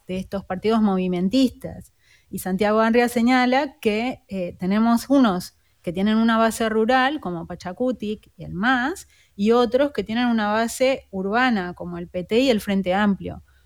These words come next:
Cuando nos traslademos a Europa, tendremos que hilar un poco más fino para ver qué pasa, además, qué diferencias hay entre esas bases urbanas. Em,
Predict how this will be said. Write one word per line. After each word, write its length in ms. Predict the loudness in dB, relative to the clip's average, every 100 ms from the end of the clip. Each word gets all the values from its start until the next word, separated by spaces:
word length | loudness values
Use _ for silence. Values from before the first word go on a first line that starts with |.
| _
Cuando 300 | 0 2 2
nos 120 | 0
traslademos 600 | -2 -2 0 4 4 4
a 40 | 4
Europa, 540 | 6 4 4 0 -2 _
tendremos 440 | -4 -2 0 0 -2
que 100 | -2
hilar 220 | 0 2
un 140 | 2
poco 280 | 2 2 4
más 220 | 4 2
fino 460 | 0 0 2 0 -2
para 200 | -2 -2
ver 160 | -2
qué 160 | 0 -2
pasa, 460 | 0 -2 -2 -4 -4
además, 400 | -2 0 0 0
qué 100 | -2
diferencias 800 | -2 0 2 2 2 0 0
hay 340 | 0 2 0 -4 -12 -20 -8
entre 420 | 0 0 0 0 0
esas 320 | 0 -2 0
bases 460 | -4 -4 -8 -10
urbanas. 680 | -8 -2 0 0 -4 -10 -20 _ _ _ _ -6
Em, 720 | -2 0 -2 -4 -8 -10